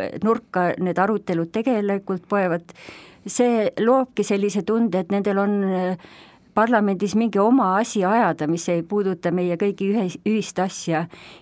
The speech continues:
Ja sellepärast jah, oleks, eelkõige parlamendi ja parlamendiliikmete autoriteedi huvides öelda, et midagi salajast, midagi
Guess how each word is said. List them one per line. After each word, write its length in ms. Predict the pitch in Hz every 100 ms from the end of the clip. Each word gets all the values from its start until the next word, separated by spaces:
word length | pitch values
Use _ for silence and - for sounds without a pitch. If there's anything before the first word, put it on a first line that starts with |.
| -
Ja 100 | 190
sellepärast 640 | 240 233 226 214 196 - 226
jah, 240 | 214 - 196
oleks, 460 | 202 190 - - - 185 175 156 160 127 - - - -
eelkõige 460 | 208 220 202 180 165
parlamendi 840 | 214 220 226 175 180 165 - 175 151 - _ _ - - 170
ja 60 |
parlamendiliikmete 1000 | 165 214 226 175 180 196 226 226 180 175
autoriteedi 840 | 170 175 175 165 170 208 233 233 190
huvides 520 | 208 208 165 160 165
öelda, 640 | 202 214 180 147 151 151 - - - - 170
et 160 | 170
midagi 520 | 202 254 226 170 185
salajast, 920 | 170 208 262 220 196 175 180 - - 180 175 165 165 - - -
midagi 840 | 214 214 196 180 185 170 165 -